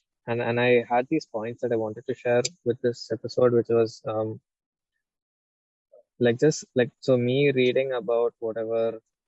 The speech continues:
the descriptions I got, it kind of, like, you know, it puts, uh, words to something that was not spoken about before.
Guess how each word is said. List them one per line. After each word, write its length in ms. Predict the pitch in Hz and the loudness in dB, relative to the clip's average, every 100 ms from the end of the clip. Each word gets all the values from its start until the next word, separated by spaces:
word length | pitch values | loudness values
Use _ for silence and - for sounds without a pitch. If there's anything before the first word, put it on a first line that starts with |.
| _ 120 | _ -8
the 120 | 113 | -6
descriptions 760 | 110 - 117 - 120 110 - _ _ - | -6 -6 -8 -4 -6 -6 -14 _ _ -4
I 80 | 104 | 0
got, 240 | 107 131 - _ _ _ _ _ _ _ _ _ _ _ _ _ _ _ _ _ _ _ _ | 2 2 -2 _ _ _ _ _ _ _ _ _ _ _ _ _ _ _ _ _ _ _ _
it 180 | 127 127 | -2 0
kind 200 | 135 135 | 2 2
of, 100 | 190 - - - | 2 -2 -10 -4
like, 140 | 120 | -2
you 80 | 120 | 0
know, 140 | 135 | 0
it 200 | 127 120 - | 0 0 -2
puts, 380 | 139 143 - _ _ _ _ _ - | -4 -4 -8 _ _ _ _ _ -18
uh, 180 | - 110 | -8 -2
words 520 | 113 113 120 - - | 2 4 2 -2 -8
to 80 | 123 | -6
something 440 | - 113 107 117 | -6 -8 -4 -2
that 180 | 117 113 | 0 -2
was 140 | 113 113 | -6 -6
not 180 | 110 - | -10 -10
spoken 340 | _ 110 - 113 | _ -4 -2 -2
about 280 | 113 117 - | 0 0 -2
before. 340 | - 131 165 | -2 -2 -2